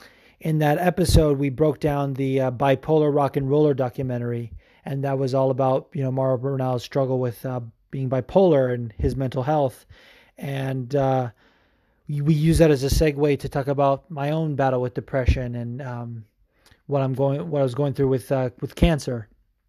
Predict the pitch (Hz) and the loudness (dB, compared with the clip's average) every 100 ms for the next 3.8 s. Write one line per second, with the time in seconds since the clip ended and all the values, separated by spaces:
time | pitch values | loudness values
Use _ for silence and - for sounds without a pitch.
0 | _ _ _ - - 139 127 113 - _ | _ _ _ -8 0 2 2 -2 -10 _
1 | 170 135 131 151 143 147 147 151 151 131 | -8 -6 -6 -6 0 2 4 4 2 -4
2 | 147 143 143 139 135 131 - - _ _ | -6 -4 -4 -2 -4 -4 -10 -10 _ _
3 | _ _ _ - 131 127 131 127 | _ _ _ -10 -8 -8 -10 -10